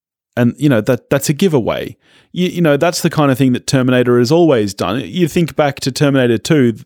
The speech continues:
you know, the phone call, "Your foster parents are dead." <laughs> Like, they, they're not able to emulate humans and they don't have that knowledge. But there are points in this film, like,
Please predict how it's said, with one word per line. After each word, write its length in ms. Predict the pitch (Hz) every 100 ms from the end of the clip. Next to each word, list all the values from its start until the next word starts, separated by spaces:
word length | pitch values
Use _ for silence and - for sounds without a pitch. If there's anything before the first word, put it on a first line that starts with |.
| _
you 140 | 175
know, 140 | 135
the 140 | 113 139
phone 300 | - 147 147
call, 280 | 139 113 113
"Your 80 |
foster 320 | 107 120 - 113
parents 320 | 113 104 -
are 40 |
dead." 340 | 95 73 - - _ -
<laughs> 280 | 175 196 151
Like, 360 | 156 135 - - - _ _ _ _ _ _ _
they, 340 | 185 135 165 160
they're 240 | 139 175
not 420 | 151 135 160 - 135 -
able 400 | 131 131 113 107
to 440 | - 123 104 104 92 _ -
emulate 560 | 127 123 110 98 92 - _ -
humans 580 | - 120 98 87 110 123
and 100 | 123
they 120 | 117
don't 180 | 127 123
have 140 | 113
that 160 | 110 90
knowledge. 480 | 107 110 78 73
But 100 | -
there 140 | 143 160
are 60 |
points 300 | 156 196 196
in 120 | 202 175
this 120 | 147
film, 240 | 180 170
like, 300 | 156 147 123